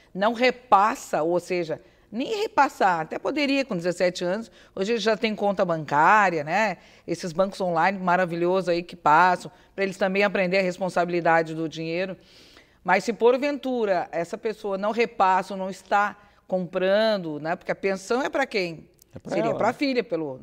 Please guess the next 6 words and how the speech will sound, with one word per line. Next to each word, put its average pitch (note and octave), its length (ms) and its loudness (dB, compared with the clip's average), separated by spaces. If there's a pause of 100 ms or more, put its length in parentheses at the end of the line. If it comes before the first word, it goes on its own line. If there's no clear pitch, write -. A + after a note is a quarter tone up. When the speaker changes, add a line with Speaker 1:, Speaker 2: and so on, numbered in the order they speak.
Speaker 1:
ou B2+ 280 -14 (240)
pra C#3+ 140 -10
filha, G#3 360 -4
o E3 100 -2
dependente, F3+ 760 -4
né? D3+ 480 -6